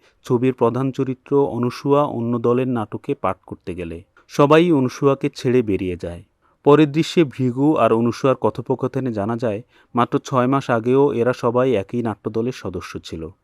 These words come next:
কিন্তু পাঠ করতে না দেওয়ার অভিযোগে এক দল বেরিয়ে গিয়ে নতুন দল গঠন করে। অনুসুয়া এই পাড়ায় নতুন বলে এই বিভাজনের খবর জানত না, তাই সে এক দলের হয়েও অন্য দলের শোতে অভিনয় করে এসেছে।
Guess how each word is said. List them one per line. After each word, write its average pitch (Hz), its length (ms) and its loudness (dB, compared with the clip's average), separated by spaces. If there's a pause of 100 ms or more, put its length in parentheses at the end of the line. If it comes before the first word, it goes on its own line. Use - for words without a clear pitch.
(280)
কিন্তু 143 220 0
পাঠ 120 300 2
করতে - 280 -2
না 117 240 2
দেওয়ার 135 220 2
অভিযোগে 127 640 0 (320)
এক 120 260 0
দল 139 180 4
বেরিয়ে 123 380 2
গিয়ে 143 280 -2
নতুন 117 360 -2
দল 113 180 2
গঠন 95 360 -8
করে। 82 260 -10 (420)
অনুসুয়া 160 460 6
এই 135 180 4
পাড়ায় 135 340 8
নতুন 131 360 2
বলে 131 300 2 (220)
এই 123 200 2
বিভাজনের 131 560 -2
খবর 120 360 -4
জানত 92 320 -6
না, 87 240 -10 (260)
তাই 123 180 2
সে 151 160 0
এক 113 240 2
দলের 127 240 2
হয়েও 135 420 0 (320)
অন্য 135 300 2
দলের 135 240 4
শোতে 139 460 -2
অভিনয় 107 360 -4
করে 95 240 -6
এসেছে। - 440 -16